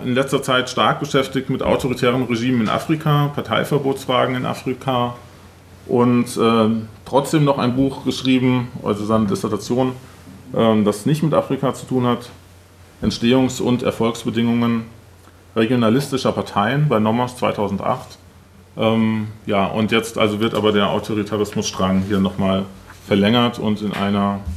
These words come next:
ja, Typologie der Postdemokratie überführt. Dann unser zweiter Referent, Tore Prien, ähm, Flensburger Schule,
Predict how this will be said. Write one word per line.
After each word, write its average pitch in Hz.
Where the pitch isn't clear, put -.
ja, 101
Typologie 113
der 107
Postdemokratie 98
überführt. 95
Dann 123
unser 117
zweiter 151
Referent, 127
Tore 113
Prien, 151
ähm, 113
Flensburger 131
Schule, 160